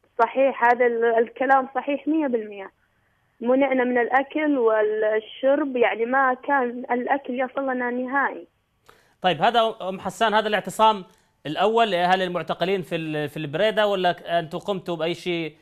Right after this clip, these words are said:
Speaker 2: سابقًا يعني
Speaker 1: لا،
Speaker 2: من
Speaker 1: لا،
Speaker 2: مظاهرات؟
Speaker 1: سابق، سابقًا قمنا باعتصامات، نطالب، إحنا اعتصاماتنا يعني سلمية، ما، يعني ما صار في تخريب أو تكسير أو شيء، اعتصامات سلمية، آه، نطالب فيها بإطلاق أبنائنا المعتقلين.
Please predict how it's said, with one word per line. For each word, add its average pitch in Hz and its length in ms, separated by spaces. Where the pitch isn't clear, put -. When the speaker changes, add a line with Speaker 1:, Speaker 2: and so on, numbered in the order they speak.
Speaker 2:
سابقًا 160 460
يعني 139 220
Speaker 1:
لا، 139 120
Speaker 2:
من 139 60
Speaker 1:
لا، - 60
Speaker 2:
مظاهرات؟ 135 440
Speaker 1:
سابق، 269 400
سابقًا 262 440
قمنا 269 240
باعتصامات، 240 960
نطالب، 262 560
إحنا 262 280
اعتصاماتنا 254 760
يعني 226 420
سلمية، 269 520
ما، 214 140
يعني 208 200
ما 247 400
صار 254 140
في 254 180
تخريب 247 520
أو 262 100
تكسير 247 680
أو 247 200
شيء، 254 300
اعتصامات 262 640
سلمية، 285 600
آه، 247 200
نطالب 277 540
فيها 311 280
بإطلاق 277 600
أبنائنا 277 440
المعتقلين. 226 680